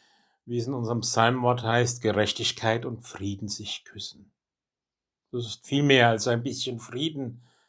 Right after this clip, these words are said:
so ein bisschen Wärme. Der Kuss ist ja das schönste und intimste Zeichen der Verbundenheit und Liebe von Menschen. Und wenn Gerechtigkeit und Frieden sich küssen, dann ist der wahre Frieden da.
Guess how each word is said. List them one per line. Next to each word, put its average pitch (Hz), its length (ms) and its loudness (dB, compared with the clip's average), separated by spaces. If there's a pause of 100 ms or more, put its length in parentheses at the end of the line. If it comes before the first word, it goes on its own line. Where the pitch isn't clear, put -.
(220)
so 113 80 -8
ein 104 60 -6
bisschen 117 280 -4
Wärme. 113 420 -2 (920)
Der 123 80 -2
Kuss 170 280 10
ist 156 160 0
ja 156 100 8
das 143 140 6
schönste 180 480 6
und 151 60 0
intimste 165 520 -4
Zeichen 156 480 0
der 143 80 2
Verbundenheit 147 800 0
und 120 180 -6
Liebe 160 240 -4
von 143 240 -4
Menschen. 208 480 -4 (800)
Und 131 160 -4
wenn 156 180 8
Gerechtigkeit 147 720 6
und 135 120 0
Frieden 180 360 -2
sich 156 300 -8
küssen, 175 340 -4
dann 107 140 -6
ist - 160 -10
der 107 100 -4
wahre 90 300 -8
Frieden 92 440 -16
da. 147 360 -14